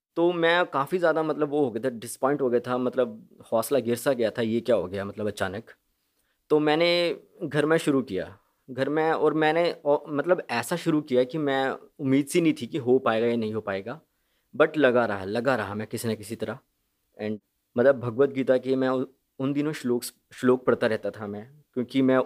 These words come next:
उसी थीम पे काम कर रहा था, तो मैं उन-, उन्हीं, उसी थीम के ना आसपास जुड़ा ही रहता था। तो राधा कृष्ण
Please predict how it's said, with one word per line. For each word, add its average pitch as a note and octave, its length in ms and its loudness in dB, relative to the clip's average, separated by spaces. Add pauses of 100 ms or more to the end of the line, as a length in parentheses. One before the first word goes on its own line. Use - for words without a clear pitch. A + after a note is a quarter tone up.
(260)
उसी - 200 -2
थीम D3 220 0
पे C#3+ 80 2
काम B2 220 0
कर B2 120 0
रहा G#2 80 0
था, A#2 120 -6
तो C3+ 100 2
मैं C3+ 120 2
उन-, C3+ 200 0 (100)
उन्हीं, D3+ 240 2 (160)
उसी E3+ 200 -2
थीम D3+ 240 -4
के E3 120 -2
ना E3+ 100 0
आसपास C#3 340 0
जुड़ा A#2 180 4
ही A#2+ 60 2
रहता G2 220 -2
था। F2+ 280 -14 (680)
तो G#2 440 2 (640)
राधा A2+ 340 2
कृष्ण D3+ 560 -2